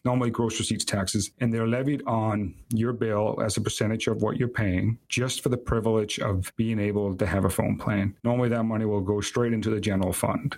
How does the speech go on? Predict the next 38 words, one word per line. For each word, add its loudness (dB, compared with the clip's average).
Um, -2
there's 0
not 2
really 2
any 0
good 0
reason 0
for 0
that -2
other 0
than 0
revenue. 0
Uh, 0
and 2
this 0
is -2
a 0
very 0
narrow 2
tax, -2
so 0
one 0
that 2
we 4
would 2
have 0
advised -2
law-, -2
lawmakers 0
to 0
stay -2
away 0
from 0
when 0
they 0
look -2
for 0
revenue. 0